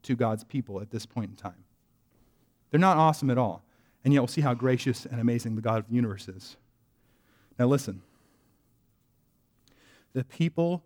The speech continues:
who walked in darkness have seen a great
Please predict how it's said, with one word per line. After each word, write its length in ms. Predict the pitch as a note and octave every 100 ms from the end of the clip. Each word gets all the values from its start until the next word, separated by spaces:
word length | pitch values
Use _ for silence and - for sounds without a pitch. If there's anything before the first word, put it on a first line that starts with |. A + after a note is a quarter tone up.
| _ -
who 180 | C3+ A#2
walked 500 | B2 D3 F#3 - - _ _ _
in 320 | C#3+ E3+ G3+ F#3+ _ -
darkness 640 | C#3 C3+ A2+ G#2 G2+ - - _ _ _
have 240 | - B2 -
seen 540 | - - D#3+ D#3 D#3+ D3+ -
a 100 | B2+
great 360 | B2 C3+ C3+